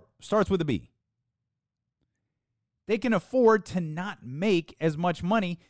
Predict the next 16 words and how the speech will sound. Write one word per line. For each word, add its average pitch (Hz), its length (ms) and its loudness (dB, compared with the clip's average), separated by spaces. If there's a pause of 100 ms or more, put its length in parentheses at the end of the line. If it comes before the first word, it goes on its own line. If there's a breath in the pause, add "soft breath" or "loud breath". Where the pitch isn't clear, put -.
(140 soft breath)
this 277 420 -2
one 226 460 2
year, 202 520 2 (100)
especially 277 480 -8
if 240 100 -10
it 196 100 -14
keeps 214 220 -14
the - 80 -12
players 202 360 -6
safe. - 560 -2 (960)
That's - 180 -14
what 302 100 2
we're 277 100 -2
talking 285 400 0
about 139 280 2
here. 92 240 -2